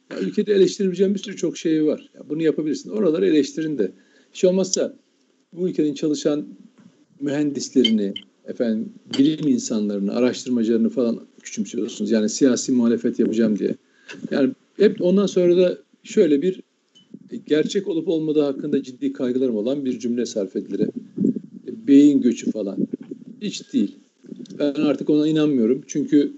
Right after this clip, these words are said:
işte ottü'den, işte tübitak'ta, Roketsan'da bu kadar insan, e, e, ancak tersine göçle mümkün olabilecek,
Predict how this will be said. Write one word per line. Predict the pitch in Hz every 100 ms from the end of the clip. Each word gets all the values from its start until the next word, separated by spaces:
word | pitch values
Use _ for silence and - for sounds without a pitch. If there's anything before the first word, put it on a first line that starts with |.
| - _ - - - - - - _
işte | - - -
ottü'den, | 160 151 - 123 113 107 117 _ _ -
işte | - - -
tübitak'ta, | 147 143 120 - 113 107 -
Roketsan'da | 131 123 147 135 139 107 101 101 101 _ _ _ _
bu | 160 196
kadar | 180 139
insan, | 131 123 - 120 92 - _ _ _ _ -
e, | 135
e, | - - 131 127 - -
ancak | 180 190 170
tersine | - 170 - 170
göçle | 147 165 -
mümkün | 120 110 123
olabilecek, | 113 107 107 101 101 -